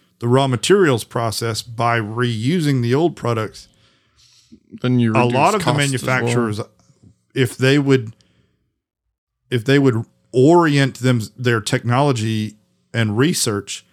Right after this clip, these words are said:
Speaker 1: into how to do this, into how to process these materials. And, like,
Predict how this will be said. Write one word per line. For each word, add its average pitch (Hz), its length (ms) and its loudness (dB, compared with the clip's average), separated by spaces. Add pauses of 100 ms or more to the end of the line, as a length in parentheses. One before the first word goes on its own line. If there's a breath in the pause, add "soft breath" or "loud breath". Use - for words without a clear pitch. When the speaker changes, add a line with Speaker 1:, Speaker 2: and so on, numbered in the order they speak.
(340)
Speaker 1:
into 135 360 0
how 139 360 0
to 117 140 -6
do 123 200 4
this, 95 280 -4
into 107 300 -4
how 123 240 -2
to - 120 -14
process 123 560 -4
these 107 220 -10
materials. 98 680 -2 (1300)
And, 107 420 -2 (440)
like, 135 240 -2